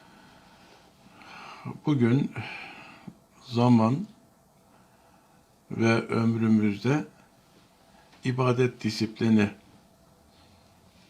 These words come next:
gibi bir başlıkla bu konular üzerinde duralım inşallah.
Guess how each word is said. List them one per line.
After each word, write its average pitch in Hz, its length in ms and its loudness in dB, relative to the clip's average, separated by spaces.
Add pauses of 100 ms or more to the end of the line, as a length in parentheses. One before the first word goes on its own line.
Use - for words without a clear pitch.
(140)
gibi 120 320 0
bir 123 180 0
başlıkla 113 680 -2 (200)
bu 170 100 -2
konular 131 440 2
üzerinde 107 640 2
duralım 101 440 0
inşallah. 95 540 -2